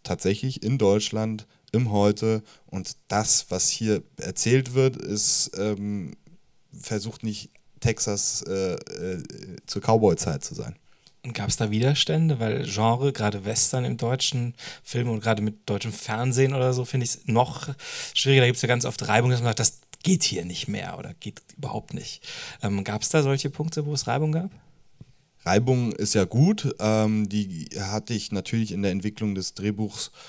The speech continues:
Speaker 1: ähm, allerdings nicht mit dem Sender, weil wir hatten ja keinen Sender. Ähm, sondern mit, ähm, tatsächlich meine erste Kritikerin ist immer meine Schwester, die Produzentin des Films.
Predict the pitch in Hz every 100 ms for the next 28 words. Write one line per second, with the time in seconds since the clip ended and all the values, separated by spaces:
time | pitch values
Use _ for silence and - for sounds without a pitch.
0 | - - 92 90 90 90 87 - 95 92
1 | 95 - 104 98 87 87 87 113 113 85
2 | 78 73 - 117 117 127 123 131 156 208
3 | - - - - - 107 98 - 104 101
4 | 101 101 101 - - _ _ 95 107 113
5 | 113 113 107 - - - 95 101 101 98
6 | 104 101 117 113 113 113 101 101 87 113
7 | - 107 120 - 113 107 110 98 95 101
8 | 92 85 87 - 98 107 123 117 98 92
9 | 90 - 87 - 98 110 117 110 - 117
10 | 113 117 -